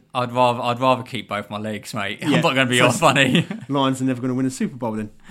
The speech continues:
Speaker 2: <laughs>
Speaker 1: Sort of.
Speaker 2: Number two, never podcast again, or never listen to a podcast again.
Speaker 1: Ooh. I really enjoy doing these, so I'm gonna go never listen to a,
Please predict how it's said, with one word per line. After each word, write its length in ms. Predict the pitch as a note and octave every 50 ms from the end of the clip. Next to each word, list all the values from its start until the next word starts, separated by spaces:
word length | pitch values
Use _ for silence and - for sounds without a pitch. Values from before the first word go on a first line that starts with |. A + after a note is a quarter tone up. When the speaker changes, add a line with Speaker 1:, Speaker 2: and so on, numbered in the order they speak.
| G#3+ A3
Speaker 2:
<laughs> 440 | A3 F3 A#2+ - G3 E3 - G3 G#3+ G#3+
Speaker 1:
Sort 380 | - - - - - - -
of. 840 | - D#3+ B2+ - - - - - D#4+ F4 F4 - - - - - -
Speaker 2:
Number 240 | F#3 G#3+ B3 B3 A3+
two, 420 | A#3 - C4+ A#3 F3+ C3+ A2 - - _ _ _ _ _ _ _ _ _
never 260 | F#3 F#3+ B3 C4 D4
podcast 840 | A#3+ - - - C4 C4+ A3 - - - D#3+ B2+ A#2 A#2 A2+ - -
again, 400 | B2 G#2+ - G#2 G2 A#2 D3+ D3 - _ _ _ _ _ _ _ _ _ -
or 280 | C#3 C3 C3 C3 C3
never 340 | D3+ D3 D#3 F3 F3 D3 D3+
listen 300 | C#3 C3 C3 B2+ - B2 A#2
to 140 | - B2 A2+
a 40 |
podcast 520 | G#2+ - A#2+ A2 - - A2 G#2 F#2+ - -
again. 240 | G#2+ F#2 F#2+ G2 F#2 _ _ _ _ _ _ _ _ _ _ _ _ _ _ _ _ _ -
Speaker 1:
Ooh. 1040 | G#2+ A2 A2+ A2 G#2 G2+ G2+ G2 F#2+ F#2 F2+ F2 F2 F2 F2 E2+ E2+ E2 - - - _ _ _ _ _ _ _ _ _ _ _ _ _ _ _ _ _ _ _ _ _ _ _ _ _ _ _ _ _ _ _ _ _ _ _ _ _ _ _ _ _ _ _ _ _ _ _ _ _ _ _ _ _ _ _ _
I 140 | - B2 B2+
really 220 | D3+ E3+ D#3+ D#3
enjoy 340 | D3 C3 B2 C3+ D3 C#3 B2
doing 280 | - C3 C3 B2+ B2 A#2
these, 240 | G#2+ G2+ G2 G2 -
so 100 | - G#2+
I'm 120 | G#2+ A2 A2+
gonna 180 | A#2 B2 B2+
go 160 | A#2 A#2+ A2+ A2
never 260 | A2 A2 A2 G#2+ G#2+ G#2+
listen 380 | A2 G#2+ - - A2 G#2+ G#2 G#2
to 380 | - - G#2+ G#2+ G#2+ G#2+ G#2
a, 60 | G#2+